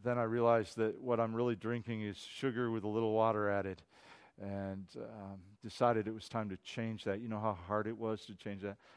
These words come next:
I hate water. I still hate water. I'm getting used to it, though. Uh, there are times, actually, when I would like a bottle of water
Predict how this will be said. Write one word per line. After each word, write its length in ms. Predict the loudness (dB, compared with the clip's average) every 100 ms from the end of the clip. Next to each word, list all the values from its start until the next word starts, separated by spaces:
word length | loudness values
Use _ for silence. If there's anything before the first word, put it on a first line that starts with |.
| -8
I 80 | -6
hate 300 | -4 -6 -8
water. 500 | -8 -8 -6 -10 -12 _ _ _ _ _ _ _ _ _ _ _ 0
I 140 | 0
still 340 | 0 -4 -4 -2
hate 200 | -4 -6
water. 540 | -8 -6 -6 -8 -10 -16 -20 _ _ -16 0
I'm 100 | 2
getting 240 | 4 4 6
used 240 | 2 2
to 120 | -2
it, 100 | 0
though. 220 | 0 -2 -4 -8
Uh, 300 | -2 0 -2 -4 2
there 160 | 8 8
are 100 | 10
times, 320 | 8 8 8
actually, 300 | 6 6 4
when 140 | 8
I 100 | 8
would 180 | 8 4
like 420 | 6 6 4 -4 -20 -20 -4 6
a 60 | 8
bottle 480 | 12 12 12 10
of 60 | 8
water 400 | 6 2 -2 -14